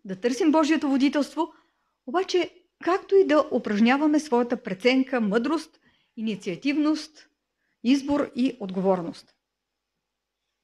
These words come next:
Божието водителство също така не е и избягване, а, поемането на отговорност и на рискове. Понякога искаме това водителство най-вече, за да избегнем поемането на отговорност и на рискове.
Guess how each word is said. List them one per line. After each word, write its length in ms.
Божието 400
водителство 500
също 320
така 300
не 220
е 80
и 420
избягване, 840
а, 480
поемането 520
на 120
отговорност 680
и 60
на 140
рискове. 460
Понякога 440
искаме 300
това 200
водителство 580
най-вече, 420
за 120
да 80
избегнем 600
поемането 520
на 100
отговорност 580
и 60
на 200
рискове. 440